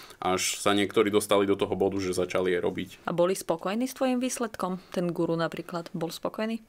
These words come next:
Speaker 1: No, bol, bol, bol veľmi spokojný, lebo potom akože prizýval, alebo bol taký, že keď prišli nejakí ďalší guruovia, tak na návštevu k nemu, lebo oni sa tak akože navštevovali, tak, e, som bol taká táto akože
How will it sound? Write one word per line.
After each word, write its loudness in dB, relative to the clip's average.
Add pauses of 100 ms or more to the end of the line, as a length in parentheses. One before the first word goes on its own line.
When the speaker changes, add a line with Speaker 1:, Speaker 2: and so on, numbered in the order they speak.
(100)
Speaker 1:
No, 4
bol, 4
bol, 6
bol 6
veľmi 4
spokojný, 4
lebo 6
potom 4
akože 6
prizýval, 6
alebo 2
bol 4
taký, 0
že 4 (100)
keď -6
prišli 0
nejakí 0
ďalší 4
guruovia, 4 (600)
tak 2
na 4
návštevu 2
k -4
nemu, 4
lebo 2
oni 0
sa -2
tak -2
akože -4
navštevovali, 4
tak, 2 (100)
e, 4 (840)
som 0
bol 6
taká 4
táto 2
akože 2